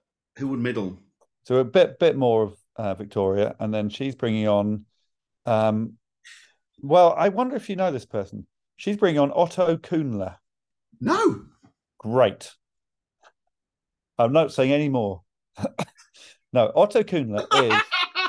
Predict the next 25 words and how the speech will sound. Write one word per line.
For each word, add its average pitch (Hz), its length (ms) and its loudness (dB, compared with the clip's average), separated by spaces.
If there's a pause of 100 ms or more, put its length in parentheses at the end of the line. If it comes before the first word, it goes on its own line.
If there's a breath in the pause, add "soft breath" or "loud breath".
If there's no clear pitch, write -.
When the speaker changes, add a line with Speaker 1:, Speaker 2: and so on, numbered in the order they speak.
(140)
Speaker 1:
<laughs> - 680 -20
Speaker 2:
I 139 120 -2
don't 214 200 -2
know 196 140 0
how 160 140 -4
you 156 80 -6
describe 120 340 0
him. 123 120 -12 (580 soft breath)
He's 165 160 -8
sort 214 420 4
of 139 220 -4 (160)
Henning 151 320 -2
Wehns' 127 580 0 (1900)
right-hand 117 560 0
man, 95 300 -2
or 110 140 -2
at 135 40 -4
least 147 220 -4
that's 151 160 -4
how 131 100 0
I 120 60 -2
got 117 120 -10
to - 80 -14
know 110 180 0
him. 95 160 -14